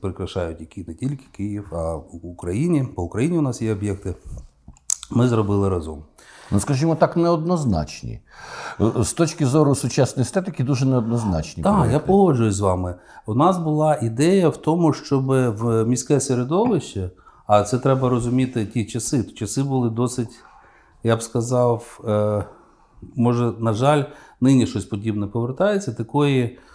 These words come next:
Speaker 1: е, безнадійності кольоро-, кольористичної.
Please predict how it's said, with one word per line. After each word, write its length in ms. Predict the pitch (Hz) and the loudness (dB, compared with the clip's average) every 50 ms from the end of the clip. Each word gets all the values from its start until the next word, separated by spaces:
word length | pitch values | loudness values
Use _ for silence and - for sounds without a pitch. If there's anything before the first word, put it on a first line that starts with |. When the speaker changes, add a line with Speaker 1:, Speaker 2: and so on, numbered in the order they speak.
| - _ _ - | -20 _ _ -2
Speaker 1:
е, 460 | 110 107 107 104 104 104 104 101 104 | 0 2 2 2 2 2 2 0 0
безнадійності 1080 | 98 98 113 127 131 127 127 135 131 123 120 131 151 165 160 143 127 120 107 - - 107 | 0 0 2 2 2 2 2 0 0 0 0 0 0 2 4 4 2 2 0 -2 -4 -8
кольоро-, 540 | 98 - 113 107 117 113 113 120 131 131 - | -6 -2 0 0 2 2 2 0 0 -2 -2
кольористичної. 1080 | - 120 117 120 120 123 120 117 - - 123 127 104 90 - 90 85 85 80 78 - | 0 0 2 2 2 0 0 -2 -2 0 0 0 0 -2 -6 -10 -10 -8 -10 -10 -12